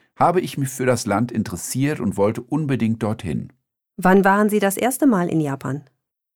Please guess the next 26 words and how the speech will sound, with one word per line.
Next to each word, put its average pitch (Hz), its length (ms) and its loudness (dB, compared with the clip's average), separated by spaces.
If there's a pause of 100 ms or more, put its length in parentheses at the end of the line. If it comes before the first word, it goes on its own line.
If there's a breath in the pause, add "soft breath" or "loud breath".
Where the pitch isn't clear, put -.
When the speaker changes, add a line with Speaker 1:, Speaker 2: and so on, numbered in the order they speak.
(180)
Speaker 1:
Ich - 140 -2
war 170 140 4
zum 143 180 0
Schüleraustausch 92 880 -2
in - 100 -2
der 95 140 0
elften 117 300 -4
Klasse 107 360 -2
dort. 65 400 -8 (560)
Vorher 156 480 2
hatte 131 220 0
ich - 180 -6
zwar 113 240 2
einen 101 160 -2
Japanischkurs 104 840 -2
an 92 120 -4
der 90 100 -2
Volkshochschule 92 800 -4
belegt, 78 500 -2 (440)
aber 107 260 2
eigentlich 127 420 0
konnte 120 240 0
ich 110 160 -4
mich 98 180 -4
kaum 98 240 0
verständigen. 80 760 -6